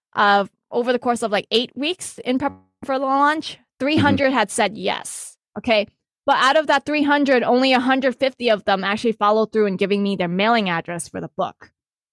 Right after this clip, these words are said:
Speaker 2: Wow.
Speaker 1: So I mailed out a hundred fifty books with my own money. Um, and then I had, I, you know,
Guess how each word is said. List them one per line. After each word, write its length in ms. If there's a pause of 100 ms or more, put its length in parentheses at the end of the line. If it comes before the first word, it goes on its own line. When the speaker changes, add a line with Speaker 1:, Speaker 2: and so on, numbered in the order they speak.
(260)
Speaker 2:
Wow. 340
Speaker 1:
So 140
I 140
mailed 320
out 140
a 80
hundred 300
fifty 300
books 480 (160)
with 180
my 140
own 180
money. 380 (340)
Um, 320 (140)
and 260
then 500
I 140
had, 340 (320)
I, 300
you 80
know, 300